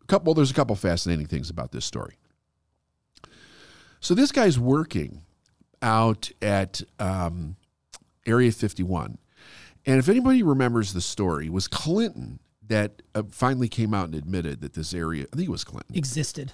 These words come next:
Speaker 1: It, yeah, existed. And the only reason that they came out and said it existed was because this guy was telling everybody that there was this secret air base out in the middle of the Nevada desert,
Speaker 2: Sure.
Speaker 1: right? So while the guy is working there,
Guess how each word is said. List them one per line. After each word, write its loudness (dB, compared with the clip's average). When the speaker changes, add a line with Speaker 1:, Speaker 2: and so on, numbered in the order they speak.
Speaker 1:
It, -10
yeah, -2
existed. -2
And 2
the 6
only 4
reason 2
that 2
they 2
came 0
out 2
and -4
said -2
it 0
existed 0
was 2
because -2
this 2
guy 0
was -2
telling 4
everybody 0
that -2
there 4
was 4
this 0
secret 0
air 4
base -2
out 0
in -10
the 0
middle -2
of -4
the -4
Nevada -2
desert, 0
Speaker 2:
Sure. -4
Speaker 1:
right? 0
So 4
while 6
the 4
guy 4
is 2
working 0
there, -6